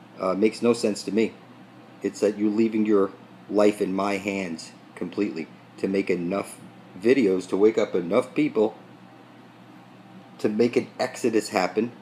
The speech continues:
to the Holy Grail. It's literally right over there. Jesus is the way. Well, Jesus is the sun, and he places his light into the Holy of Holies at the center of the flat earth plane. It's just that simple. So your blood is the most powerful substance,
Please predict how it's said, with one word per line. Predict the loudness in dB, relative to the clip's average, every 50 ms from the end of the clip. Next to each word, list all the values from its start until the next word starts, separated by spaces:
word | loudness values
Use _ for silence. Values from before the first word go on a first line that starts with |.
| -20 -20 -20 -20 -2
to | 0 2
the | 4 4 4
Holy | 4 4 4 4 4
Grail. | 4 4 4 4 2
It's | 0 -2 -2
literally | 0 2 2 2 4 4
right | 4 4 4
over | 4 2
there. | 2 2 2
Jesus | 0 -4 -6 -6 -6 -6 -4 -4 -2
is | -4 0 0
the | 0 2
way. | 2 2 2
Well, | 2 0 -2
Jesus | -2 -2 -2 -2 -2 -4 -6 -6
is | -8 -6
the | -6 -6 -8
sun, | -4 -2 -2 0 0 0
and | 0 0
he | -2 -4 -6 -12 -18 -20 -20 -20 -20 -20 -6
places | -2 0 0 0 0 -4 -4 -2
his | 0 0 -2 -2 -8 -16 -20 -20 -16 -8
light | -4 0 2 2 2 2 0 0
into | 0 2 4
the | 4 4 4
Holy | 4 4 4 4 4 2
of | 4
Holies | 4 4 4 4 0 -4 -6 -8
at | -8 -8
the | -10
center | -4 -2 0 2 2 2
of | 0 0
the | -2
flat | -4 -2 -2 0 -2
earth | -2 -4 -4
plane. | -4 -4 -4 -4 -6 -10 -14
It's | -16 -12 -8 -8
just | -6 -2 -2
that | -2 -2 -2
simple. | -2 -4 -4 -4 -6 -10
So | -6 2 4 4 4 4 0 -6 -18 -20 -20 -20 -20 -20 -20 -20 -20 -20 -20 -20 -6 -2
your | -2 -2
blood | 0 4 4 6 6 4
is | 2 0
the | -2 -2
most | -2 -2 -2 -2
powerful | -2 0 0 0 0 -2 -4
substance, | -2 -2 -2 -2 -2 -6 -12 -14 -14 -14